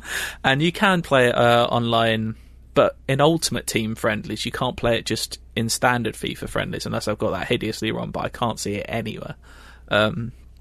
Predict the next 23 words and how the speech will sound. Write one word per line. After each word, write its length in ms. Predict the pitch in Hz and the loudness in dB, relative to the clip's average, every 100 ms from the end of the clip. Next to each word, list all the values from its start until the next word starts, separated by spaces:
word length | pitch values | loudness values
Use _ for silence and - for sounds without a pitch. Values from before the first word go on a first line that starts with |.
| - - - - | -20 -20 -20 -4
but 140 | - - | -2 -2
yeah, 160 | 107 | -2
that's 220 | 110 - - | -2 -4 -4
just 160 | - | -6
a 40 | - | -8
bit 120 | - | -8
frustrating. 520 | - - 104 107 113 - - - - | -8 -6 -4 -4 -6 -10 -20 -20 -4
But 140 | - - | 0 2
the 80 | 135 | 2
big 220 | 170 - | 2 2
headline 400 | 143 139 123 120 | 0 2 0 0
changes 440 | 120 120 113 110 | 0 -2 -2 -2
they 140 | 113 113 | -2 0
said 300 | - 151 - | 2 2 2
they 60 | |
were 80 | - | -2
making 340 | 92 - - - | -4 -6 -6 -8
this 180 | - - | -6 -4
year 260 | - - - - | -4 -6 -12 -6
were 100 | - | -4
for 160 | - 110 | -2 -2
career 400 | - 113 117 127 | 2 4 6 4
mode, 360 | 131 147 175 | 2 0 -2